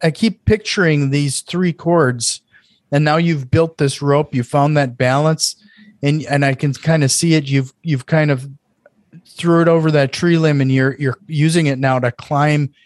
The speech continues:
your way up into some, into a wealthier lifestyle and a healthier, healthier situation. What are some of those things that you've been advising those entrepreneurs and C E Os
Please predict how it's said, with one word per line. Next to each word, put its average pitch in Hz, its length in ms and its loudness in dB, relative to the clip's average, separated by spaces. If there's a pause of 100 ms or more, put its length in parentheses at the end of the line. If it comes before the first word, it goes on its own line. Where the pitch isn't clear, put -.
(120)
your 143 180 2
way 143 380 2 (320)
up 143 220 -2
into 143 280 -4
some, 127 400 -4 (320)
into 147 340 -2
a 131 40 2
wealthier 135 580 0
lifestyle 123 840 0 (200)
and 127 120 -2
a 123 60 -2
healthier, 135 680 0 (600)
healthier 165 400 0
situation. 139 840 0 (1400)
What 165 180 2
are 220 120 4
some 202 280 0
of 190 100 0
those 175 340 2
things 180 360 0
that 156 240 -2
you've 160 160 -2
been 156 380 0
advising 143 920 0
those 139 300 0
entrepreneurs 135 880 0
and 101 120 -10
C 139 420 -4
E 135 40 2
Os 139 380 2